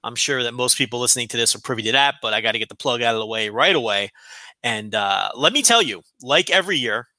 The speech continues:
because we never learn, um, th-, the final word enters that book about thirty minutes before you see the book.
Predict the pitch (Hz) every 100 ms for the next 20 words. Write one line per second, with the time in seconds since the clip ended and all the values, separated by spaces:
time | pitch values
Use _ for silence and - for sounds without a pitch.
0 | - 131 135 123 127 143 151 110 95 92
1 | _ _ _ _ _ _ _ 151 127 113
2 | 98 98 _ _ _ 135 - - 170 -
3 | 190 - 196 269 226 170 190 202 165 143
4 | 165 170 151 165 127 - 147 131 - 143
5 | 135 123 - - - - 202 180 151 143
6 | 135 - 135 151 131 131 - 120 110 113
7 | 90